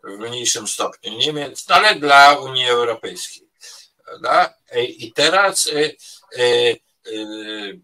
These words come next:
to był zawsze problem, historycznie już zupełnie. Hiszpania została,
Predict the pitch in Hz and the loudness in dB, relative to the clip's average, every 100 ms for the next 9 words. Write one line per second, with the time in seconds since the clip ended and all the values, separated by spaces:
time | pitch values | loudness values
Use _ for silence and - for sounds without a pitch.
0 | _ - - - 165 147 117 - 104 - | _ 0 0 4 2 2 -2 -12 -6 2
1 | 127 - - 95 104 95 98 123 - - | 2 2 -4 -6 -6 -6 -4 -6 -6 -10
2 | 92 80 _ _ _ _ _ 120 113 - | -20 -20 _ _ _ _ _ -2 0 2
3 | 135 147 147 - 110 101 95 104 120 117 | 2 4 0 -6 -10 -14 -14 -12 -8 -8
4 | 110 104 101 - 110 - - 139 120 113 | -8 -10 -12 -10 -6 -4 0 0 0 -6
5 | 110 - - - 120 120 - | -6 -6 -8 -2 0 0 0